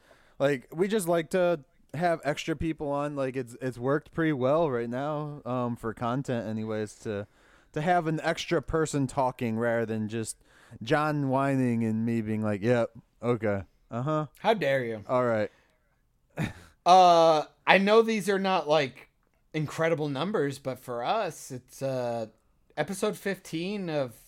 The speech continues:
Speaker 2: Operation Babel broke a hundred.
Speaker 1: Yeah.
Speaker 2: So that's cool. We got to one oh six. That's pretty
Speaker 1: In the
Speaker 2: dope.
Speaker 1: last seven days, we have a hundred and nine plays.
Speaker 2: And then, uh,
Speaker 1: That's
Speaker 2: yeah, pretty
Speaker 1: just
Speaker 2: much everything
Speaker 1: via,
Speaker 2: else.
Speaker 1: that's just via SoundCloud, though.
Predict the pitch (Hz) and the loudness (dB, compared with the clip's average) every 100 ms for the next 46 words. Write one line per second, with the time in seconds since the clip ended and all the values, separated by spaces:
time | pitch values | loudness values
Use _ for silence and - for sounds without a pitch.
0 | _ 131 139 135 139 143 123 120 131 123 | _ -4 -2 -2 -4 -4 -4 -4 -4 -6
1 | 127 131 131 110 143 151 120 127 - 101 | -4 -4 -6 -10 -8 -6 -6 -8 -10 -8
2 | 82 - _ 101 123 - 127 110 120 135 | -8 -12 _ -10 -10 -8 -6 -4 -4 -6
3 | _ _ 120 135 135 139 131 127 127 - | _ _ -4 0 0 -2 -4 -4 -4 -6
4 | 123 143 139 - - 101 123 - 143 110 | -6 -6 -8 -12 -18 -16 -16 -12 -12 -10
5 | 104 107 110 120 131 - - 135 139 147 | -6 -6 -2 -2 -2 -6 -4 -2 -2 -2
6 | 131 131 117 104 107 113 95 90 127 123 | 0 -2 -2 -4 -6 -6 -6 -6 -6 -6
7 | 127 117 95 92 104 107 107 - 101 95 | -4 -4 -4 -4 -4 -6 -8 -10 -8 -6
8 | 85 82 90 - _ _ _ _ _ _ | -6 -10 -14 -20 _ _ _ _ _ _
9 | _ _ _ _ _ _ _ 117 127 127 | _ _ _ _ _ _ _ -10 -6 -6
10 | 127 120 113 107 110 175 196 120 147 185 | -6 -6 -6 -4 0 0 0 -2 0 0
11 | - 165 160 165 156 147 143 139 127 110 | 0 0 2 2 2 2 2 2 0 0
12 | 123 135 139 120 131 127 107 123 107 101 | -4 -4 -8 -8 -2 -2 0 -2 -2 -2
13 | 101 76 73 64 | -4 -6 -8 -14